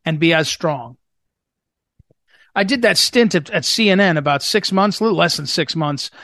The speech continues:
uh, of, uh, of, uh, uh, as a contributor at C N N.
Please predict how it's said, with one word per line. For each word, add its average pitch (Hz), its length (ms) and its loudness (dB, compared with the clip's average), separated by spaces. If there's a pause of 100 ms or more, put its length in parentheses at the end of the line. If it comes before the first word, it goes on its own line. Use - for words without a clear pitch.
(180)
uh, 156 280 2
of, 156 360 0
uh, 156 260 0
of, 147 380 -4
uh, - 40 -12
uh, 143 760 -2
as 151 160 -2
a 151 60 -4
contributor 165 680 0 (300)
at 156 140 -2
C 220 200 2
N 190 120 4
N. 131 240 -2